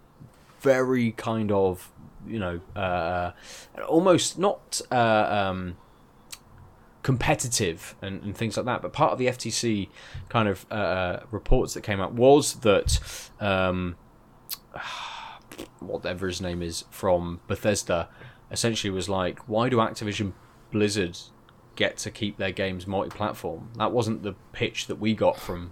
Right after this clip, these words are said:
Microsoft. Basically, they bas-, they said that everything was gonna be console exclusive after all of the timed exclusive deals we already have.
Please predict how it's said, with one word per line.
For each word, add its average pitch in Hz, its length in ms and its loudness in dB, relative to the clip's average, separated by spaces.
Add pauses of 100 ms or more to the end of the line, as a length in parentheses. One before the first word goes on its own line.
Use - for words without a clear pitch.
Microsoft. 87 680 -4 (380)
Basically, 95 300 0
they 107 200 4
bas-, 87 280 -2
they 113 140 0
said 90 240 -2
that - 160 -4
everything 95 320 -4
was 90 100 -6
gonna 92 160 -2
be 92 80 -2
console 95 400 -4
exclusive 98 560 -2
after 98 480 -2
all 95 140 -2
of 90 100 -4
the 95 80 -2
timed 95 320 0
exclusive 92 460 -6
deals 92 280 -4
we 92 120 -2
already 98 420 0
have. 117 420 -6